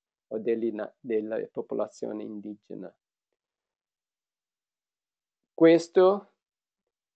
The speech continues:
porta a che la Atharva Veda abbia una idea più vicina al Tantra. Così la influenza tantrica nella Atharva Veda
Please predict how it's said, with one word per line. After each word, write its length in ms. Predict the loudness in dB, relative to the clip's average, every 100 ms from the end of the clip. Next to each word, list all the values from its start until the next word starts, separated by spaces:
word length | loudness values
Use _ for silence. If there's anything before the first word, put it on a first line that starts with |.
| _ _ _ _ _ _ _
porta 920 | 10 12 12 8 4 6 6 4 -6 _ _ -2
a 460 | 4 6 6 2 _ _
che 320 | -2 2 4
la 140 | 4 0
Atharva 500 | 2 0 2 4 6
Veda 600 | 6 2 2 0 0 -8 _ _
abbia 640 | -2 0 0 4 4 4 0 _ _ _ _ -20 _
una 300 | -4 0 4 4
idea 520 | 6 8 10 8 6
più 380 | -2 0 2 4
vicina 880 | 2 0 0 2 4 4 2 -2 _ -4
al 180 | -4 -4
Tantra. 600 | -4 -4 -6 -8 -8 -8 -12 _ _ _ _ _ _ _ _ _ _ _ _ _ _ _ _ _
Così 200 | -4 0
la 120 | 4
influenza 680 | 4 4 2 4 4 2 0
tantrica 840 | 0 4 4 4 2 0 4 2
nella 240 | 4 2 2
Atharva 480 | 0 -4 -2 0 2
Veda 520 | 4 2 2 -2